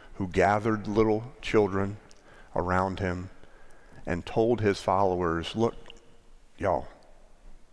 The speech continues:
be like them. Remember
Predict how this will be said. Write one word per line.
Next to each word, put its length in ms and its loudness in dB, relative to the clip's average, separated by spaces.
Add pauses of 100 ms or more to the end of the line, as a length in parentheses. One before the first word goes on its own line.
(200)
be 140 0
like 220 0
them. 340 -2 (1400)
Remember 580 2